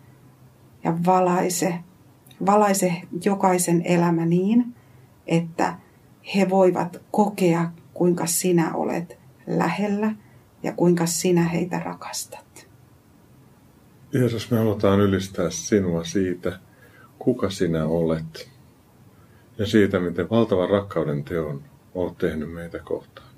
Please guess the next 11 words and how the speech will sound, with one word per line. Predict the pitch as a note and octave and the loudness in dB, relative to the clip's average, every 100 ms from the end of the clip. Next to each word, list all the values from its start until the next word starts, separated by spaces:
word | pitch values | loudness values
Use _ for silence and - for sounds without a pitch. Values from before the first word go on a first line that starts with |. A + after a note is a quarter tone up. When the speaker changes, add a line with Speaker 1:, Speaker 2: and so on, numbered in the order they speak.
| _ _ _ - _ | _ _ _ -20 _
Speaker 2:
Tuu | - | -12
Pyhä | A#2 B2 A#2+ | 2 4 4
Henki | G2+ G#2+ G2 F#2+ | 4 2 2 0
ja | F2 | 0
kirkasta | E2+ A2+ G#2 - - E2+ | 2 2 2 -2 -2 -2
meille | D#2+ D#2 D2+ | -2 -2 -6
Jeesusta. | E2+ G2 F#2 E2+ - - - - _ - - - - _ - - - | 0 0 0 -4 -10 -16 -18 -20 _ -20 -20 -20 -20 _ -20 -20 -10
Tuu | G#2+ - | -8 0
Pyhä | G#2+ G2 | 2 2
Henki | F2+ E2+ E2 | 2 0 -2
kosketa. | D#2+ F#2+ F#2 - D2+ - - | 2 2 0 -8 -10 -10 -16